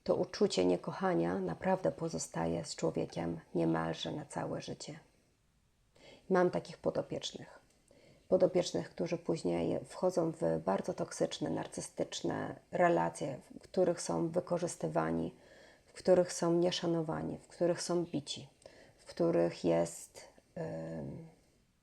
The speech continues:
przemoc alkoholowa, tak to mogę nazwać, w których są różnego typu zaburzenia i uzależnienia.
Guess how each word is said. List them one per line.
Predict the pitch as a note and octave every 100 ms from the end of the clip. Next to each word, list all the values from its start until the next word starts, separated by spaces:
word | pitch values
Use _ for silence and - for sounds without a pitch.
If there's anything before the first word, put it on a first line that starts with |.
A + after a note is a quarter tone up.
| -
przemoc | - E3 E3+
alkoholowa, | E3 E3 D#3 C#3 F#3 D#3+ D3+
tak | D3 -
to | D#3+
mogę | D#3 E3
nazwać, | D#3 D#3 - - - - - - -
w |
których | - F3+ F3
są | - E3+
różnego | F3 E3 F3 E3+
typu | E3 D#3 D#3+ D#3 D#3
zaburzenia | - E3+ D#3+ E3+ E3 E3 E3+ E3 D3+
i | E3+ -
uzależnienia. | G3 F#3+ E3+ D#3 D#3 D#3 D#3 C#3+ B2+ B2